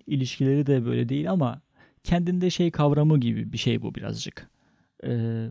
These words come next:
çalışma şekli böyle, ilişkisi böyle değil. Kant'a göre biz kendinde şeyleri değil, bu kendinde şeylerin bize göründükleri şekliyle, yani fenomenleriyle, fenomenlerle algılıyoruz değil mi dış dünyayı? Kendinde şey,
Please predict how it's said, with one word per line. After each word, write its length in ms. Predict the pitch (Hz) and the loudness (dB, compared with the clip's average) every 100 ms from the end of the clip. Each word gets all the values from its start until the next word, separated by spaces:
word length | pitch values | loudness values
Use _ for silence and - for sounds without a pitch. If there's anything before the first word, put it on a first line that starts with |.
| 135 | -12
çalışma 400 | - 151 165 185 | 2 4 4 2
şekli 300 | 160 120 - | 0 0 -4
böyle, 260 | 104 110 107 | -8 -6 -6
ilişkisi 520 | - 127 - - - 139 | -2 -2 -4 -8 -6 -2
böyle 240 | 123 123 | 0 0
değil. 220 | 110 107 _ _ _ _ _ | -4 -8 _ _ _ _ _
Kant'a 320 | - 165 170 | 0 2 2
göre 320 | 214 175 127 147 | 2 2 0 -2
biz 180 | 175 - - _ - | -6 -10 -20 _ -6
kendinde 500 | - 147 156 170 170 | 0 0 0 -2 -2
şeyleri 520 | - 143 117 120 110 | 0 0 2 0 0
değil, 240 | 165 233 262 _ _ - | 2 2 -2 _ _ -2
bu 280 | 170 180 135 | 4 4 4
kendinde 480 | - 131 139 156 185 | 0 0 2 0 -2
şeylerin 520 | - 123 120 175 165 | 0 0 2 2 0
bize 200 | 139 160 | -2 -2
göründükleri 640 | 135 139 139 135 - 165 | 0 0 0 -4 0 2
şekliyle, 460 | 175 117 107 - 123 | 2 -2 -2 -4 -4
yani 280 | 135 151 170 | -2 -2 -2
fenomenleriyle, 1160 | - 156 156 165 165 165 160 170 185 123 110 - _ | -2 2 2 4 2 2 2 4 4 4 2 -6 _
fenomenlerle 800 | - 143 147 156 160 165 151 113 | 0 2 4 2 4 6 8 6
algılıyoruz 640 | 101 107 104 101 151 127 | 2 -4 -6 -6 -6 -4
değil 140 | 240 214 | 0 0
mi 120 | 127 | 2
dış 220 | 120 - | -2 -4
dünyayı? 540 | - 110 - 92 101 - _ _ _ _ _ | -6 -4 -4 -4 -6 -10 _ _ _ _ _
Kendinde 640 | - 170 190 202 208 233 233 | -2 0 0 -2 -2 -2 -2
şey, 260 | - 214 | -2 -4